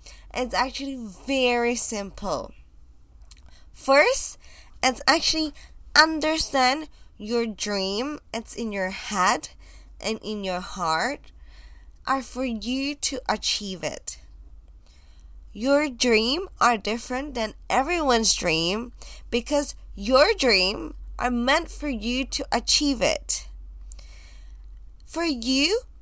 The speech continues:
because everyone have a place on earth, we everyone have a different position to create a better place. That is why your dream are different than others' dream.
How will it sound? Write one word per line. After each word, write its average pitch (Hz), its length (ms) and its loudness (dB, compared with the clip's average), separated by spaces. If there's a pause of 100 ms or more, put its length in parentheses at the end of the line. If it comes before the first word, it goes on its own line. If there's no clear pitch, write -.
(160)
because 269 340 -4
everyone 311 600 6
have 285 260 -4
a 220 60 -6
place 226 540 -2
on 208 320 0
earth, 175 460 -4 (640)
we 330 300 0 (100)
everyone 269 600 4
have 262 260 -4
a 226 80 0
different 233 800 -2
position 254 840 -2
to 240 120 -6
create 247 680 -2
a 233 80 0
better 254 400 4
place. - 760 -4 (720)
That 277 200 6
is 330 240 -4
why 214 340 8
your 220 360 -2
dream 202 600 -6 (100)
are 269 160 4
different 330 500 -4
than 294 180 0
others' 180 440 0
dream. 147 340 -14